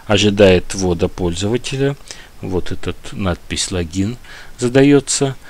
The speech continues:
Э, мы вводим, э, наш логин. Э, запускается программа "Логин",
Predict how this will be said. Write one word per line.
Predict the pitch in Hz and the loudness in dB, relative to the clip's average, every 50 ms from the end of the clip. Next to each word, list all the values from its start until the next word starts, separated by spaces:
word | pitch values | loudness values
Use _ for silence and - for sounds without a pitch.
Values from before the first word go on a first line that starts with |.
| - - - - - | -20 -18 -18 -16 -6
Э, | - 98 101 104 101 101 101 101 101 101 101 101 110 120 120 - - - - - - - - - - - - - - - - - - - | -2 2 2 4 4 4 4 4 2 2 2 0 -2 -4 -8 -14 -18 -20 -20 -18 -18 -18 -18 -18 -18 -18 -18 -18 -20 -20 -20 -20 -14 -6
мы | - 117 127 127 | 0 4 4 4
вводим, | 110 104 107 110 113 110 98 101 95 85 85 85 - - - - - - - - - - - - - - | 4 4 4 6 6 8 8 6 2 2 0 -6 -12 -16 -18 -18 -20 -20 -20 -18 -18 -16 -16 -16 -14 -6
э, | - - 92 92 87 87 90 | -2 0 2 2 2 2 2
наш | 98 104 107 101 - - - | 2 2 2 2 2 2 2
логин. | 110 107 107 98 98 98 98 104 131 175 170 151 - - - - - - - - - - - - - - | 4 6 6 6 4 4 4 4 4 2 0 -4 -8 -16 -20 -20 -20 -20 -20 -20 -20 -20 -20 -20 -12 -4
Э, | - 107 104 101 | 0 2 4 4
запускается | 101 101 117 113 135 123 - - - 135 120 107 - - - 98 | 4 4 4 4 2 2 2 4 6 8 8 8 6 2 -2 -2
программа | - 110 107 101 104 117 113 104 98 95 92 92 90 90 - - - - - - - - | 2 4 4 6 6 6 6 6 6 4 2 0 -2 -2 -4 -6 -10 -14 -16 -12 -4 2
"Логин", | 104 107 107 110 113 113 120 117 101 87 | 4 6 6 6 4 2 0 0 0 0